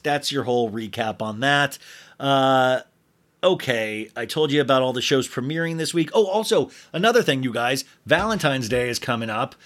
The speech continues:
I think it's in a week. It's next Monday. And, uh, if you want me to send a Valentine's Day to your loved one or even break up with your loved one,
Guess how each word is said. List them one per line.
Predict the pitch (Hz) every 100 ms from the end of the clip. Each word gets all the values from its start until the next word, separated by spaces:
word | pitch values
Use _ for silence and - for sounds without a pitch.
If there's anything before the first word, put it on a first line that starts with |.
| - - -
I | 110
think | 117 147
it's | 143
in | 139
a |
week. | 117 113 123 147 - - _
It's | 117 -
next | 127 131 135
Monday. | 113 110 120 160 165 - - -
And, | 123 123 127
uh, | 123 120 117 113
if | 131
you | 113 160
want | 160 151
me | 151
to |
send | 127 143 131
a |
Valentine's | 123 135 131 113 104
Day | 98 104 98
to | 104
your | 117
loved | 131 131 135
one | 87 90
or | 117
even | 254 370
break | 180 185
up | 185 196
with | 127
your | 98 95
loved | 92 92
one, | 92 92 95